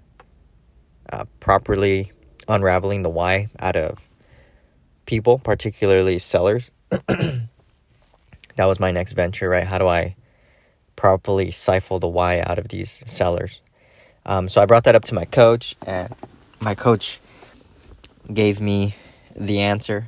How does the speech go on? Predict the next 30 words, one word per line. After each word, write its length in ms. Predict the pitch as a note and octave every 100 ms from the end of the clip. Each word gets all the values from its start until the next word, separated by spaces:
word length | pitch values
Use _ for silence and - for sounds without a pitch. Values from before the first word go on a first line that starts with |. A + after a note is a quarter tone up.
| - A#2+
basically, 640 | G2+ G2+ - - G2 A#2+ _ _ - - _ _
right? 280 | - F#2+ F#2+ -
And 160 | F#2+
it, 240 | F#2 G2 -
it's, 320 | G2 F#2 - -
it's 200 | G2 -
stupid 460 | - C3+ B2 A2+
simple. 480 | - A2 G2 E2 G#2 - _ _ _ _ _ _ _ _ _ _ _ _ - - -
Um, 400 | F#2+ F2 E2+ -
I 120 | G#2+
believe, 280 | A#2 C3 B2
you 140 | A#2
know, 100 | A#2
we 300 | A2 A2 A2
get 160 | A2+ B2
the 80 | B2
scripts, 560 | - A#2+ C#3 - - - _ _
we, 220 | A2+ G#2+ G2+ -
we, 240 | G#2+ G2 - _ -
we, 340 | G#2 G2+ G2
uh, 220 | F2+ E2+
read 260 | F#2+ A2+ G#2
the 80 | G#2+
scripts, 340 | - A2+ -
practice 540 | - G#2 G2+ - G2+
the 80 | G2
scripts. 460 | - G2+ F#2+ - - - - - -
I 120 | G#2+
think 240 | A2 A#2+ A2
that 180 | G2+